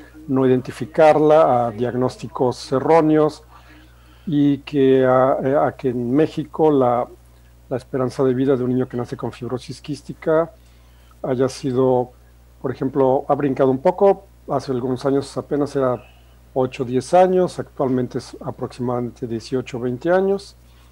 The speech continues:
En los países desarrollados, la expectativa de vida pudiera ser cincuenta años. Entonces, ah, esta asociación, bueno,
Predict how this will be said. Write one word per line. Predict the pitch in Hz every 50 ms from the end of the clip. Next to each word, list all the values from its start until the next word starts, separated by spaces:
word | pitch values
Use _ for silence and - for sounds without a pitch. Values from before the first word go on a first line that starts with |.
| _ _ -
En | 156 131
los | 131 127 -
países | - - 131 131 127 - 131 117
desarrollados, | 123 - - 127 123 127 120 117 139 147 151 147 160 165 160 - - - - - - - - - - - - - - -
la | 131 117
expectativa | - - 127 - - 123 - - 131 120 123 117
de | 117 113
vida | 120 131 131 139
pudiera | 135 - 123 120 123 120 117
ser | - - 123 107
cincuenta | - - 127 120 117 - - 120 117 110 - 120 110
años. | 110 113 110 110 117 127 - - - - - _ _ - - - - - - - - - - - - -
Entonces, | 156 147 151 - 175 170 165 - - 180 165 - - - - 302
ah, | 185 143 135 135 131 131 131 127 127 131 123 123 - - - - - -
esta | 151 127 - - - 156 139 147 - -
asociación, | - 127 - - 143 123 - - 151 131 - - 170 156 151 160 165 185 180 262 190 147
bueno, | 123 127 127 120 120 127